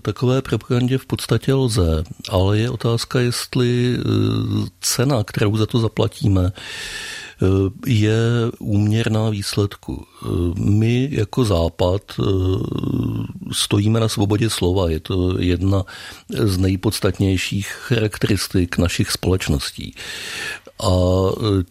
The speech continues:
tím pádem nejsme příliš dobře vybaveni proti tomu, když tu svobodu slova, eh, kterou garantujeme, někdo začne masivně zneužívat.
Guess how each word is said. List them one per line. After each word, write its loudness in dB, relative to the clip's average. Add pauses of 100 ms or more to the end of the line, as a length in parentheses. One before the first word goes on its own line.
tím 0
pádem 0
nejsme -2
příliš -2
dobře 0
vybaveni 0 (380)
proti 0
tomu, 2 (140)
když -2
tu 0
svobodu 0
slova, 2
eh, -14 (280)
kterou 0
garantujeme, 2
někdo 0 (440)
začne 0
masivně -2
zneužívat. -4